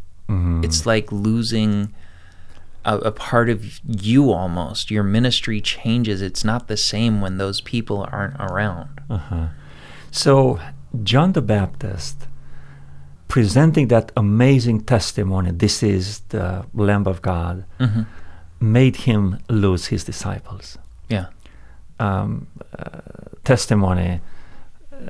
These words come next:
Speaker 1: is costly.
Speaker 2: Yeah. Do, do you think he regretted it?
Speaker 1: I do not.
Speaker 2: Neither do I.
Speaker 1: Yeah.
Speaker 2: You know, I, I think that was his plan. That was his goal, his
Speaker 1: In f-,
Speaker 2: mission.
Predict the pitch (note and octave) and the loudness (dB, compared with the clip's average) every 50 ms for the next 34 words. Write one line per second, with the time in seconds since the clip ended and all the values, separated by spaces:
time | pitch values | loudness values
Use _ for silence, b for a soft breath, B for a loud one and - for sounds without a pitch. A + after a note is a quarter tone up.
0 | - - - - - - - - - A#2+ G#2+ - - - - G2 - - - - | -10 -10 -10 -10 -12 -12 -8 -2 0 0 0 0 -2 0 2 2 0 0 -4 -6
1 | F2+ F2 E2 - - - - - - - - B2+ A#2 F#2 D#2+ - - - - - | -4 -4 -6 -6 -8 -10 -8 -8 -8 -4 0 2 2 2 2 -4 -8 -10 -12 -12
2 | - - - C3 C3 C3 B2 A#2+ C3 C3+ C#3 C#3 D#3+ E3 D#3 D#3 D#3+ C#3+ C3+ B2 | -12 -2 4 4 4 6 6 6 6 6 8 6 4 2 4 4 4 6 6 4
3 | A2+ A2 A2+ A2+ A2 G2 F2 D2 - - - - - - - b b b b b | 4 4 4 4 4 4 0 -2 -4 -6 -8 -10 -12 -12 -14 b b b b b
4 | b b b b - - - - A2+ G#2+ G2+ F#2+ F#2+ - - F#2+ E2+ D#2 D#2 - | b b b b -18 -18 -4 0 0 2 2 0 -2 -2 -2 -2 -2 -2 -4 -6
5 | - - - - - - - - - A2+ G#2+ G2+ F#2 F#2+ F#2 E2 - - - - | -8 -12 -14 -18 -18 -18 -8 0 2 4 4 4 2 2 0 -2 -2 -4 -8 -12
6 | - - G2+ F2 E2 D#2+ E2+ F2+ - - G#2 G2 F2+ F2 F2+ F#2+ G2 F2+ E2 G#2 | -12 -10 -8 -6 -6 -6 -8 -10 -6 -4 -2 0 0 2 2 2 0 0 -2 -4
7 | G#2+ - G#2+ G#2 G2+ B B B B B B B B B B B B B A2+ A2+ | -2 -2 -2 -2 -2 B B B B B B B B B B B B B 4 6
8 | A2 A#2 B2 - - B2 G#2+ - - - C3 A#2+ G#2 F#2 F2+ F2+ F#2+ G2 G#2 G2+ | 6 6 4 2 2 0 0 -2 -2 0 2 2 2 2 2 0 0 0 -2 -2
9 | - - F#2+ G#2 - - G#2 G#2 F#2+ F2+ F#2 F#2+ A#2 F#2+ A#2+ A#2 A#2+ B2+ C3 - | -2 -6 -8 -8 -4 -2 0 0 0 0 0 -2 0 4 6 6 6 6 4 2
10 | - G#2 F#2 F2 F#2+ | 2 -2 -2 -4 -6